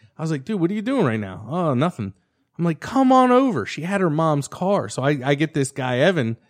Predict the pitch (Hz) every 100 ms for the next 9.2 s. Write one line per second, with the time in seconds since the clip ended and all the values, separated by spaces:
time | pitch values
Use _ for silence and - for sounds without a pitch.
0 | _ - - 151 127 160 226 120 90 -
1 | _ _ _ - 131 143 147 135 131 131
2 | 123 117 - _ _ _ - _ _ _
3 | _ - - 190 180 170 156 151 294 330
4 | 320 - 339 339 285 185 196 196 220 320
5 | 320 233 175 175 277 - 247 233 240 247
6 | 226 240 247 269 294 151 127 170 208 -
7 | 202 233 294 233 - 151 131 139 160 185
8 | 196 196 - 226 175 196 262 339 330 320
9 | 302